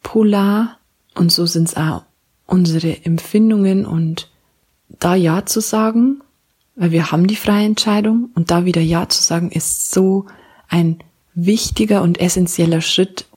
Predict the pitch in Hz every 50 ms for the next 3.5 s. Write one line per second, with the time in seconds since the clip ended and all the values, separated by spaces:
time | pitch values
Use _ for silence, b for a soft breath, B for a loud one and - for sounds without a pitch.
0 | _ _ _ - - 175 175 170 165 165 165 165 165 165 165 170 - 165 165 165
1 | 165 165 196 220 - - - 214 220 - - - 233 226 - - - _ _ _
2 | _ _ _ _ - 190 196 214 208 - - 160 151 147 - - - - - _
3 | - - - 160 151 - - - - -